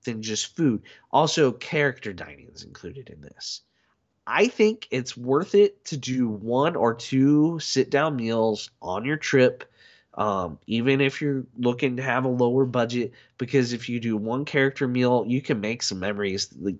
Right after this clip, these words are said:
kids can remember forever. Um, sometimes it's really good food, too, and people bring you drinks and you're tired. Just need to be off your feet.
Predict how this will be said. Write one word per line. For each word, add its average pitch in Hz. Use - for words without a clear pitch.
kids 151
can 98
remember 85
forever. 127
Um, 95
sometimes 196
it's -
really 190
good 202
food, 131
too, 180
and 131
people 151
bring 156
you 156
drinks 165
and 156
you're 156
tired. 98
Just 104
need 110
to 101
be 101
off 92
your -
feet. -